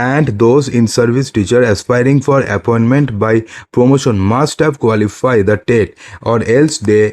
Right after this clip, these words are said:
would have no right of consideration of their candidature।" অর্থাৎ যদি এমনটা হয়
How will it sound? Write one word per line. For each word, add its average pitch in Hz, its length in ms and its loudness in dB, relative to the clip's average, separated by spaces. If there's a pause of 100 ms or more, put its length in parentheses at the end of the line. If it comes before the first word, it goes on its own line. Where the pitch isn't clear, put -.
(140)
would 104 160 -2 (140)
have 131 200 0 (300)
no 135 80 2 (160)
right 135 220 -2 (100)
of 101 160 -2 (200)
consideration 113 680 0 (460)
of 110 60 2 (120)
their 135 140 2 (120)
candidature।" 92 580 -2
অর্থাৎ 135 500 -4
যদি 113 240 0
এমনটা 139 400 0
হয় 143 180 -2